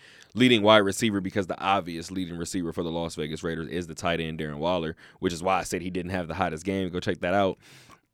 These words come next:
Um, we'll see what the Raiders look like in a bounce back effort. They do have the, the Cincinnati Bengals on a Sunday at one oh five P M from Allegiant Stadium.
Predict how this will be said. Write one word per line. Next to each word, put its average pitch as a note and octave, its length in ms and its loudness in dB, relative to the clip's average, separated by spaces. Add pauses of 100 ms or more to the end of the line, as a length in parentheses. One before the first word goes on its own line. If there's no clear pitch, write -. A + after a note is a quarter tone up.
(120)
Um, A2 680 8 (760)
we'll G#3 200 12
see B3+ 180 6
what A3+ 100 6
the F#3 60 8
Raiders D#3+ 500 8 (580)
look C#3+ 360 10
like A2 360 8
in A#2+ 120 2
a - 40 6
bounce A#2 280 6
back A2 200 6
effort. A2 280 2
They A2 120 8
do B2 220 4
have A2+ 240 6
the, G2 100 -6 (120)
the G#2+ 100 -2
Cincinnati G2+ 420 0
Bengals F#2 440 -4 (260)
on B2+ 180 2
a B2 60 2
Sunday A2 400 2
at G2+ 100 4
one G#2 140 2
oh G#2 80 2
five G2 460 2
P C3 320 0
M F#2+ 160 -4 (340)
from A2+ 160 6
Allegiant G2+ 320 2
Stadium. F#2 480 -2